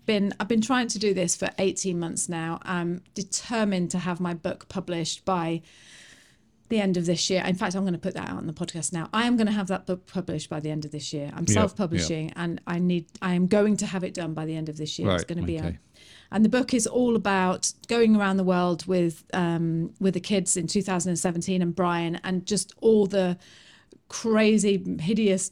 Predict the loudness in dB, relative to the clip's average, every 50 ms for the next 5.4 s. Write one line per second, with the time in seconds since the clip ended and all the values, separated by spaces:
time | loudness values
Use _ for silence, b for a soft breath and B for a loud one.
0 | -8 -4 -2 -2 -2 0 0 0 2 2 2 2 2 0 0 2 2 2 2 2
1 | 0 0 0 0 2 2 2 4 4 2 4 4 4 4 4 4 4 2 2 2
2 | 2 2 4 4 4 4 2 4 4 4 4 4 2 0 0 0 0 0 0 0
3 | -4 -4 -2 -2 -2 -2 0 -2 -2 -2 -2 -4 -4 -2 -2 -2 -4 -4 -2 -2
4 | 0 0 0 2 2 2 2 2 2 2 0 -2 -2 -4 -6 -6 -4 -4 -4 -4
5 | -4 -4 -4 -4 -4 -6 -6